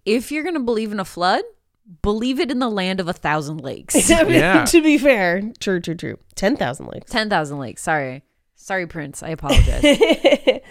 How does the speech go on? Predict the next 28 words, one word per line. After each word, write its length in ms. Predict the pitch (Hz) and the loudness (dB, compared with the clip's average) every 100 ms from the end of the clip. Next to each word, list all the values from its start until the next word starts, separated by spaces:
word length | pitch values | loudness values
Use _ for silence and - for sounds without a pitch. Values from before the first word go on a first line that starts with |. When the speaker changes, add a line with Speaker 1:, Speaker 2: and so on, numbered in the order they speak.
| - - - - | -20 -20 -20 -20
Speaker 2:
He 220 | - 254 | -8 -2
was 140 | 302 - | -2 -2
curious, 600 | - 196 170 196 - - | 0 0 2 -2 -6 -12
so 180 | - 190 | -4 -2
he 140 | 202 | 0
continued 500 | 220 226 208 190 196 | 0 -2 0 -2 -2
to 100 | 202 | -2
read 220 | 185 175 | -4 -6
the 60 | 175 | -8
story. 560 | - 269 262 143 90 220 220 _ _ - | -10 -4 -2 -2 -6 -10 -14 _ _ 0
Lake 260 | 214 254 | 0 0
City 320 | - 247 247 | -4 -4 -4
will 160 | 233 220 | -4 -4
be 140 | 202 | -4
destroyed 600 | 190 196 - 196 196 196 | -4 -4 -2 0 0 0
by 180 | 185 165 | 0 2
a 120 | 202 | 2
flood 500 | 220 - 170 165 170 | -2 -4 -2 -2 -6
from 460 | - - 190 214 247 | -16 -2 2 2 4
the 80 | 226 | 0
Great 340 | 202 196 180 | 0 -2 0
Lake 380 | 156 151 151 - _ _ - | -2 -4 -4 -12 _ _ -4
just 280 | 180 180 | -4 -4
before 260 | 214 - 208 | -8 -6 -6
dawn 340 | 185 156 147 | -4 -6 -6
on 140 | - 156 | -8 -10
December 320 | 156 143 143 | -10 -8 -10
twenty-first. 760 | - 131 - - - - - | -10 -12 -10 -14 -14 -20 -20